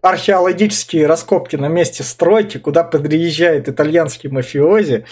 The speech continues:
и говорит, собственно, я Марио чуть-чуть там пропустил, там с ними ничего интересного просто пока нет. <laughs> Он ей, собственно, говорит про то, что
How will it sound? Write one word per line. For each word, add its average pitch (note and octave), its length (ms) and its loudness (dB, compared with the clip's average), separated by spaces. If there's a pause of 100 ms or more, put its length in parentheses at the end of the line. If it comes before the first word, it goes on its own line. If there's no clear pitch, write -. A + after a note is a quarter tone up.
(500)
и D3 60 -2
говорит, D#3+ 420 0
собственно, C#3 540 -4
я F3+ 260 2
Марио F3+ 360 2
чуть-чуть - 340 -4
там D#3 180 0
пропустил, E3 480 -2
там G#3 160 2
с - 120 -8
ними E3 160 0
ничего E3 260 0
интересного D3 560 -2
просто - 300 -4
пока D3+ 240 -4
нет. F3+ 180 -4 (420)
<laughs> G#3 420 -4
Он F#3 160 2
ей, F#3+ 140 4
собственно, E3 480 0
говорит D#3+ 440 2
про C#3+ 160 -2
то, E3 140 0
что A#2+ 520 -6